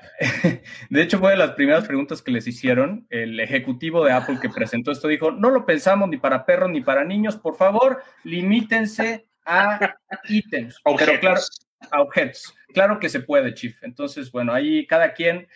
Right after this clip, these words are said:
Speaker 1: encontrará estos usos creativos para sus AirTags. Salen a la venta en México el próximo mes. Hay un paquete de uno y hay un paquete de cuatro. Y, y bueno, ahí está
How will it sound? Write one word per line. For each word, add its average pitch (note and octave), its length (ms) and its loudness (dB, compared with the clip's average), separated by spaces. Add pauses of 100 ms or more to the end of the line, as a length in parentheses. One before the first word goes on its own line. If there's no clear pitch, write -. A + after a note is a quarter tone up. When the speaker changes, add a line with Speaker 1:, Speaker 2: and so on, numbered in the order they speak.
(160)
Speaker 1:
encontrará C3 540 2
estos C#3+ 280 -4
usos C3+ 240 -8
creativos B2 500 -2
para G#2+ 200 -2
sus G#2+ 180 -14
AirTags. F#3 520 0 (260)
Salen F#3 520 2
a C#3+ 100 4
la C#3 140 4
venta D#3 240 0
en D3+ 80 0
México F3+ 560 -2
el B2 140 -6
próximo C3+ 340 -6
mes. B3 460 -2 (400)
Hay C#3+ 260 2
un C#3 160 0
paquete B2+ 320 0
de G3+ 80 4
uno A#3+ 200 2
y D#3+ 60 -4
hay C#3+ 80 -2
un C3+ 120 -4
paquete A#2 320 -8
de D3+ 120 -4
cuatro. G#3 540 -2
Y, F3 260 -12
y A2 100 -12
bueno, G2 260 -8
ahí A2 160 -8
está A2+ 600 -2